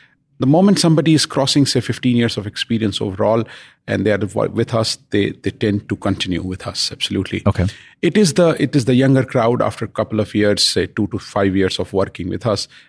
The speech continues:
Speaker 1: Those are the most vulnerable set of people. I think le-, let's talk about it in trigger and reason. Trigger is some disengagement.
Speaker 2: Okay.
Speaker 1: Reasons could be after that. In India, the talent landscape is, is hugely, uh, com-, competitive,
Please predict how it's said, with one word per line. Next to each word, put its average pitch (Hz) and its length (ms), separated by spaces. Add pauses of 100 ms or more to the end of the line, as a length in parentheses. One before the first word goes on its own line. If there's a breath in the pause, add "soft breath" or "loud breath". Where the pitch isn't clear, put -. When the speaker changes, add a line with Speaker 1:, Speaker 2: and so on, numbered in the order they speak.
Speaker 1:
Those 123 180
are 117 100
the 101 120
most 104 260
vulnerable 98 640
set - 260
of - 120
people. 131 360 (720 soft breath)
I 131 120
think 131 260
le-, 120 80 (100)
let's - 160
talk 170 200
about 139 220
it 135 120
in 113 180
trigger 131 320
and 101 140
reason. 95 340 (380 loud breath)
Trigger 208 480
is 156 340 (720)
some 180 460
disengagement. 104 1000 (200)
Speaker 2:
Okay. 98 200 (280 loud breath)
Speaker 1:
Reasons 196 420
could 135 240
be 139 120 (120)
after 147 340
that. 87 220 (480 loud breath)
In 143 80
India, 160 260
the 135 100
talent 135 360
landscape 120 480
is, 104 120
is - 300
hugely, 117 720
uh, 92 140 (100)
com-, 107 260 (300)
competitive, 101 640